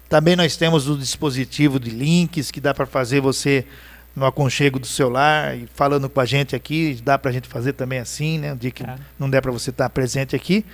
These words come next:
Speaker 1: mas me colocando aqui à sua disposição e agradecendo que você veio,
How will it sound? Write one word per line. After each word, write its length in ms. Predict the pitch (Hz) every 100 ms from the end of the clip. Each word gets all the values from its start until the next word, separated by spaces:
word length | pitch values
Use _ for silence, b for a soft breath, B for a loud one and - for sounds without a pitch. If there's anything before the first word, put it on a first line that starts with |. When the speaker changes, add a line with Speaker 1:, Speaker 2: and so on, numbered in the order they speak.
| B B B B B - -
Speaker 1:
mas 640 | 156 160 170 175 143 -
me 100 | 190
colocando 420 | 175 214 - 196 185
aqui 160 | -
à 100 | 175
sua 160 | - 170
disposição 680 | 147 175 143 - 175 208 233
e 300 | 254 240 214
agradecendo 680 | 208 240 - 233 240 247
que 100 | 214
você 320 | 226 196 247
veio, 440 | 190 190 196 190